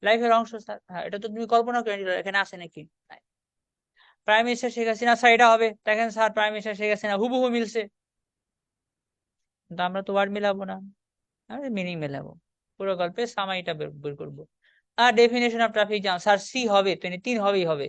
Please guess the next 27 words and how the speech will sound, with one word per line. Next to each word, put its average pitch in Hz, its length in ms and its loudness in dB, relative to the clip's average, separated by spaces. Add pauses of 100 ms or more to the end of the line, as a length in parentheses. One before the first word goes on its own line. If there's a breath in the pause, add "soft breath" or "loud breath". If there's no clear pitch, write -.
কেন? 196 140 -4 (580)
স্যার 214 140 4 (200)
ট্রাফিক 214 340 4
জ্যাম 214 200 6
আছে, 208 160 -6 (480)
তার 208 180 -6
ডেফিনিশন 233 480 0
খোঁজো, 214 220 0 (220)
ট্রাফিক 202 300 0
জ্যাম 202 200 0
কাকে 196 260 0
বলে? 190 180 -6 (2250)
Causes 247 400 8
of 254 120 4
traffic 233 300 4 (100)
jam, 220 320 0 (640)
causes, 202 260 -2 (680)
causes 262 260 6
আছে 254 180 -4
কিনা 233 220 2
স্যার 226 180 2
দেখেন 220 240 -4
তো। 254 40 -8 (120)
হ্যাঁ, 202 140 -12 (120)
আছে 226 200 -12
তো। 240 60 -20 (840)
কজেস 233 260 2